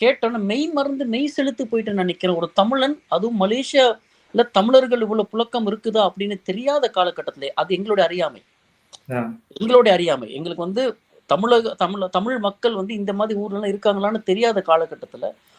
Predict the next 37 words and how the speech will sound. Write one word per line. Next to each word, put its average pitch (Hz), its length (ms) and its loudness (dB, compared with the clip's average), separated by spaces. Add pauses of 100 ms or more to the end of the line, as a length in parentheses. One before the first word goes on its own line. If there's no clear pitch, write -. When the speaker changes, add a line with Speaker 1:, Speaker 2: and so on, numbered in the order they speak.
Speaker 1:
ஒரு 165 200 0
Speaker 2:
ம். 139 40 -6
Speaker 1:
தமிழன் 240 520 4
அவ்வளவு 202 440 2
உன்னதமா 233 540 2
ஒரு 165 360 -2
ஆல்பம் 202 400 2
பண்றான். 175 340 -2
அந்த 151 80 -4
ஆல்பம்ல 202 340 -2
அவ்வளவு 196 500 -6
தூயத்தன்மையான 208 540 -8 (100)
தமிழை 190 320 2
வச்சு 185 440 -4 (420)
ஒருவர் 175 280 8
வந்து 196 160 -2
ஒரு 180 140 4
ஆல்பம் 190 360 2
கிராஃப்ட் 175 360 -2
பண்ணும்போது 147 420 -8
என்னாலையும் 190 480 0
இது 196 160 -2
பண்ண 160 280 -2
முடியும். 151 360 -4
அது 160 140 2
வரைக்கும் 214 280 4
எனக்கு 170 140 2
லிரிக்ஸ் 220 240 0
எழுத 190 180 2
தெரியாது. 139 300 -8 (460)
Speaker 2:
ம். 135 220 -6 (680)
Speaker 1:
நான் 170 160 8
ஓப்பனா 240 360 6
சொல்ல 233 200 2
போனா 226 180 -2
யோகி 220 340 2
பி 220 300 -6